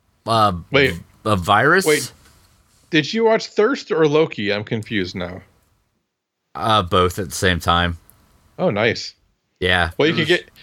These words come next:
Speaker 2: you could get almost all of the existing episodes of Loki in at the same, same runtime as this fucking movie, though. <laughs>
Speaker 3: I was so confused.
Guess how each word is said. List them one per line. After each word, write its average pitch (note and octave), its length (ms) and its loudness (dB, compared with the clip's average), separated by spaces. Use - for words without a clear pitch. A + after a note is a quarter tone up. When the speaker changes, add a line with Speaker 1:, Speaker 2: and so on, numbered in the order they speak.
Speaker 2:
you C#3+ 140 2
could E3 100 -4
get D#3+ 220 2
almost D#3+ 400 0
all D3 360 2
of C#3+ 120 -4
the C3+ 220 0
existing B2+ 500 -4
episodes B2+ 420 0
of A#2+ 140 -4
Loki B2 420 0
in B2+ 80 2
at A#2 140 -4
the A#2+ 80 -6
same, A#2+ 420 -4
same B2 420 -2
runtime A#2 720 0
as A2+ 140 -6
this B2 160 -2
fucking A#2 540 -4
movie, C#3 440 -8
though. C#3 240 -6
<laughs> - 160 -8
Speaker 3:
I A2 220 2
was F#2+ 220 -10
so A2 440 -4
confused. G#2+ 680 -8